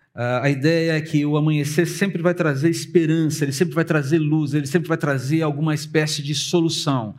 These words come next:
mas até chegar lá há um momento de maior densidade que aflige o coração. Essa é a ideia desse ditado,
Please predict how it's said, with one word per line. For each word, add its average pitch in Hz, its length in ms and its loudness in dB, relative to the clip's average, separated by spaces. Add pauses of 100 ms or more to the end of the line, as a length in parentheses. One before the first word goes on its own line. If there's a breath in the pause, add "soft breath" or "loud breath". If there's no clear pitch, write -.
(300 loud breath)
mas 131 300 -4
até 139 260 -4
chegar 131 340 -2
lá 120 280 0
há 117 160 -4
um 123 180 -6
momento 120 680 -4
de 110 120 -10
maior 113 640 -6
densidade 113 1200 -4
que - 80 -20
aflige 110 680 -8
o 104 40 -10
coração. 98 540 -14 (1160)
Essa 117 400 -10
é 107 140 -8
a 117 40 -6
ideia 104 680 -8 (540 soft breath)
desse 101 460 -10
ditado, 104 580 -10